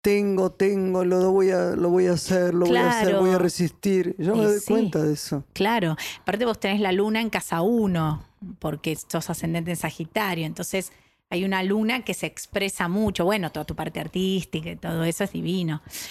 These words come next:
Speaker 2: Em, Capricornio con paciencia. El año que viene va a ser mejor, el dos mil veinte. Igual a partir ya de mayo, septiembre van a tener buenos momentos. Y ya te digo, dos mil veinte, excelente para Capricornio.
Speaker 1: Qué bueno. Piscis.
Speaker 2: Falta Acuario.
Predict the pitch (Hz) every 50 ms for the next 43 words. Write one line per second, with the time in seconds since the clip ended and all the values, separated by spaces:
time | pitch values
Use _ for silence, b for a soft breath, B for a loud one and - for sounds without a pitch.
0 | B B B B - 185 185 185 180 180 180 175 175 175 175 175 175 175 175 175
1 | 175 175 175 B B B B B B - 294 294 392 349 466 480 480 508 508 -
2 | 480 415 349 320 - - - 233 190 180 170 - - 185 170 165 - - 202 208
3 | 220 247 277 320 320 294 262 247 254 269 302 302 277 - - - 214 214 208 190
4 | 175 - - 170 156 160 156 151 170 165 156 220 233 240 220 202 180 165 180 185
5 | 202 220 214 302 339 359 - 226 190 220 208 202 - 294 302 - - - 302 294
6 | 262 226 220 226 233 247 262 262 262 254 247 240 - - - 233 208 - - 202
7 | 175 - _ - 240 247 240 247 240 226 202 196 190 185 175 185 180 185 190 185
8 | 180 185 180 180 165 175 160 165 180 202 226 226 220 214 208 196 - 202 202 B
9 | B B B B B B 214 - 254 233 247 226 196 175 170 175 180 180 220 233
10 | 240 240 262 262 262 247 269 269 - 165 - - - 175 165 160 156 156 160 156
11 | - 165 160 165 185 170 - 185 190 175 165 160 160 156 156 151 156 - 277 262
12 | 254 - _ - 214 214 214 196 - - 254 254 262 - - - - - B B
13 | B B B B B B B - - 247 262 - 311 - - 185 165 151 151 147
14 | 156